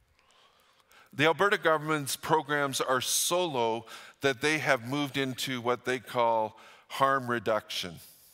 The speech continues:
You know what they're saying? They're saying basically when people get to that point, there's no coming out.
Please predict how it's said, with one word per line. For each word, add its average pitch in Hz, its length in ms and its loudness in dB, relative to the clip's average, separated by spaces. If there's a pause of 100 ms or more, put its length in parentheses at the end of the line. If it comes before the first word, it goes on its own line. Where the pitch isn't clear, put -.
(1120)
You 113 120 -8
know 135 100 0
what 151 160 0
they're 131 140 -2
saying? 123 300 -2
They're 107 100 -6
saying 117 220 -4
basically 120 640 -4
when 107 220 -6
people 123 320 -8
get 104 220 -8
to 113 80 -12
that 110 260 0
point, 107 280 -4
there's 101 340 -8
no 113 460 -4
coming 107 340 -8
out. 90 360 -12